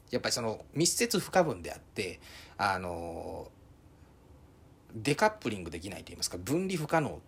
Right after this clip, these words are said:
な二つの二者が併存、並立状態にあると思うので、それを可能な限り、あのー、まあ、分離させないで、理性と感性みたいなもので、直感と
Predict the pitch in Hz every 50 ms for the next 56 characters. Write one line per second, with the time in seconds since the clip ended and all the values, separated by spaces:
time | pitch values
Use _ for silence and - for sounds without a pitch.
0 | - - 117 120 104 87 - - - - - - - - - - - 135 127 -
1 | - 120 98 95 87 80 - - - - - - - - - - - - - -
2 | - - 123 120 - 107 90 - 90 - - 113 110 104 104 107 104 104 92 -
3 | - - _ - - - - 131 117 113 117 113 - 110 104 117 101 87 82 78
4 | 76 78 82 87 82 80 - 82 78 78 78 80 80 78 80 95 95 90 85 -
5 | - - - - - - - - - - - 190 196 214 214 220 247 247 165 -
6 | - - 143 160 165 165 160 160 156 170 156 127 110 110 147 170 135 95 - -
7 | - - - - - - 98 98 92 90 87 85 82 82 82 80 80 80 - -
8 | - 92 117 123 120 - 131 156 175 185 175 165 - 165 165 156 156 - 104 80
9 | 80 92 - 101 113 110 - - 67 - - - - - - _ - - - _
10 | _ _ _ - - _ - - 110 92 85 - - 78 80 80 76 76 78 78
11 | 78 80 80 85 92 - - - 104 - - - - 101 98 92 85 - 92